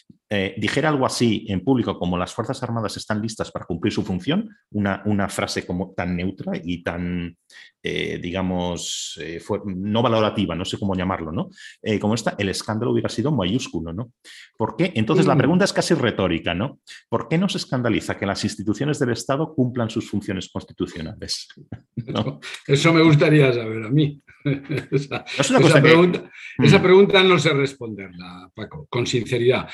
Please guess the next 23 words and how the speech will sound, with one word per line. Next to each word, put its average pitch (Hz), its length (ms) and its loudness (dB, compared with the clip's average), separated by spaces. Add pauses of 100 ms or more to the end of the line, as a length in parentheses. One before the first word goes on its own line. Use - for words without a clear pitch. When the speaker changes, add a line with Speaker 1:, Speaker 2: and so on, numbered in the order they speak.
(360)
Speaker 2:
No 147 180 8
sé 180 100 8
responderla. 131 680 2
Y 143 140 6
una 175 220 4
Speaker 1:
Tiene 139 140 6
una 165 80 6
Speaker 2:
cosa 143 40 2
me 165 60 8
Speaker 1:
cierta 143 120 6
Speaker 2:
gustaría - 40 -
Speaker 1:
retranca 107 400 4
la 92 100 2
pregunta, 87 440 -2
¿no? 82 100 -2
Speaker 2:
Ah, - 720 -4
una, 180 460 4 (100)
una 175 360 4
cosa 170 400 -2
sí 143 440 2
me 123 120 -6
gustaría 113 640 -8
decir. 82 480 -12